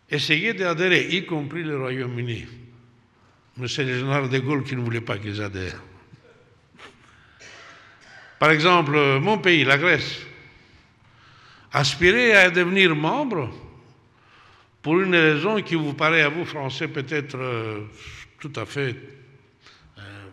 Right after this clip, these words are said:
bénie du ciel, parce que c'est sous-entendu. La France, c'est le pays de la liberté, de la liberté d'expression,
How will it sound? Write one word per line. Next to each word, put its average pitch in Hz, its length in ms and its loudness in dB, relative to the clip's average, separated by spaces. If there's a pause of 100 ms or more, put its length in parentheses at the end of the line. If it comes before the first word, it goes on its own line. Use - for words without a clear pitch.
(460)
bénie 120 240 -8
du 139 160 -10
ciel, 214 300 -8
parce 127 140 -10
que - 60 -16
c'est 160 280 -8
sous-entendu. 147 880 -8 (440)
La 113 140 0
France, 180 360 -6
c'est 151 80 -4
le 143 100 -2
pays 131 160 -6
de 120 80 -4
la 107 80 -4
liberté, 131 400 -6
de 156 100 -4
la 139 60 -4
liberté 131 320 -4
d'expression, 139 600 -4